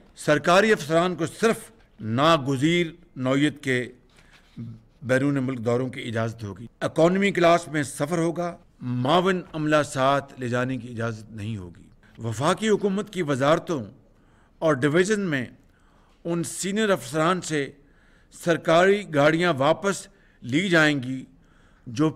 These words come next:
पहले ही कार मोनेटाइजेशन की सहूलत हासिल कर रहे हैं। सरकारी अफसरान के पास मौजूद सिक्योरिटी गाड़ियाँ वापस ली जाएंगी।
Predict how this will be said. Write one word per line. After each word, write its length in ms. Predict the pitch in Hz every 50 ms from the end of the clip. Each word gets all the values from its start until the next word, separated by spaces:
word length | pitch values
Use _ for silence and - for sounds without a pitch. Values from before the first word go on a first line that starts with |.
| - -
पहले 260 | 190 190 214 214 240 220
ही 180 | 190 165 147 131 110 - - _ _ _ _ _ _ _ _ _ _ _ _ _ _ _ _ _ _ _ _ _
कार 420 | 156 151 156 160 165 165 165 160 - - -
मोनेटाइजेशन 840 | 143 123 117 127 139 147 147 120 143 127 143 156 147 160 165 165 143
की 220 | 113 131 131 131 123 127 - _ _ - _ _ _ _ -
सहूलत 380 | - 165 147 143 160 156 -
हासिल 280 | 127 123 127 123 131 120
कर 180 | - 127 123
रहे 80 | 117 117
हैं। 60 | 113 - _ _ _ _ _ -
सरकारी 540 | - 170 160 - - 180 175 196 208 214
अफसरान 440 | 208 202 - - 170 170 180 180 175
के 100 | 143 160 -
पास 340 | - 160 156 160 160 135 131 135
मौजूद 560 | 127 127 127 113 131 160 185 180 165 - - - _ _ _ _ _ _ _ _ _ _
सिक्योरिटी 520 | - - - 180 185 185 185 180 185 180
गाड़ियाँ 420 | 143 127 131 139 143 143 147 147 147 143 147 - - _ _ _ _ _ _ _
वापस 380 | 101 104 123 135 113 143 139 117 123
ली 100 | 127 113
जाएंगी। 460 | 110 107 98 92 85 78 - -